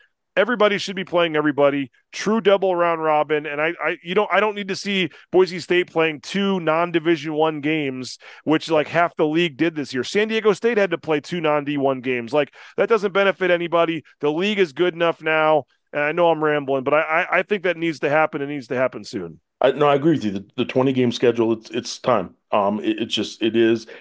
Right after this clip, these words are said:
Speaker 2: it would actually help a lot of the teams in the league fill out that non-conference with, with maybe one decent draw at home where it's a league opponent as opposed to adding, you know, the Prairie View A and Ms of the world or whatever. Um,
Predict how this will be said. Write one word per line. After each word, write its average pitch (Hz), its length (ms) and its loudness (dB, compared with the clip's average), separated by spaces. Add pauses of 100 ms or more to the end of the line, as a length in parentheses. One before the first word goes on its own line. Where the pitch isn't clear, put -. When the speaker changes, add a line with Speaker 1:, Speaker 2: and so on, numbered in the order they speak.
(100)
Speaker 2:
it 120 60 0
would 120 160 4
actually 123 320 2
help 123 240 2
a - 20 -6
lot 110 220 4
of 101 80 -6
the 104 80 -8
teams 120 320 -4
in 107 60 -6
the 98 80 -2
league 110 440 -4 (260)
fill 131 280 2
out 123 180 4
that 117 160 0
non-conference 107 800 -4
with, 107 400 -2 (520)
with 120 280 0
maybe 131 320 0
one 127 380 0
decent 131 420 -10
draw 107 420 4
at - 160 -2
home 104 400 -2 (380)
where 110 400 2
it's 110 200 -4
a 117 60 -2
league 110 540 -4 (100)
opponent 104 500 -2
as 104 160 -2
opposed 110 540 -2
to 107 400 0
adding, 104 480 -4
you 104 80 -6
know, 101 220 -4
the 101 160 -6
Prairie 110 380 0
View 104 260 0
A 101 120 0
and 101 100 -4
Ms 98 280 -4
of 95 80 -8
the 95 80 -4
world 90 260 -2
or 90 60 -2
whatever. 90 400 -4 (460)
Um, 110 480 4